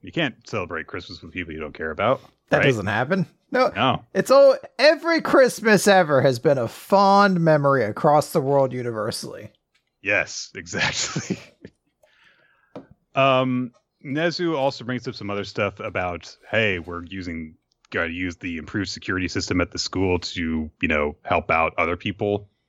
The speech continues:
Speaker 1: Um, and, but, and he also mentions at the very, at the tail end of this, you know, All Might was, is a, is a, was a student at our school too.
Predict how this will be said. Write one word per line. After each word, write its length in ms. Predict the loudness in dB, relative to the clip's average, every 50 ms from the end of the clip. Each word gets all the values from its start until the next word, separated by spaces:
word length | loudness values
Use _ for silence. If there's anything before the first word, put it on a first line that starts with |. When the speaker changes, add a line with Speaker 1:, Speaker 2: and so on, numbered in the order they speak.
| _ _ _ _ _ _
Speaker 1:
Um, 560 | 0 0 2 2 0 0 -2 -4 -6 -6 -8 -12 _ _ _ -4
and, 460 | -2 0 0 0 0 -2 -4 -8 -6 _
but, 140 | -6 -4 -2
and 120 | 0 2
he 80 | 2 4
also 300 | 4 2 0 0 -4 -4
mentions 420 | -2 -4 -6 -6 -8 -12 -12 -12 -14
at 80 | -14
the 60 | -14
very, 340 | -12 -12 -10 -8 -8 -10 -8 -10
at 140 | -12 -12 -12
the 80 | -16
tail 260 | -12 -8 -6 -4 -2 -4
end 100 | -4 -6
of 60 | -6
this, 260 | -6 -6 -6 -8 -10 -14 _ _ _ _ _ _ _ _ _ _ _ _ _ 2
you 60 | 2
know, 100 | 4 4
All 160 | 4 2 2
Might 160 | 2 2 0 2
was, 200 | 0 0 0 -2
is 280 | -6 -6 -6 -6 -4
a, 100 | -4 -6 -6 -6 -8
is 160 | -10 -8 -8
a, 120 | -8 -10 -8 -8
was 140 | -8 -8
a 60 | -8 -8
student 260 | -8 -8 -6 -4 -4
at 60 | -4
our 100 | -6 -6
school 300 | -8 -8 -8 -8 -8 -8
too. 360 | -8 -6 -6 -6 -6 -8 -10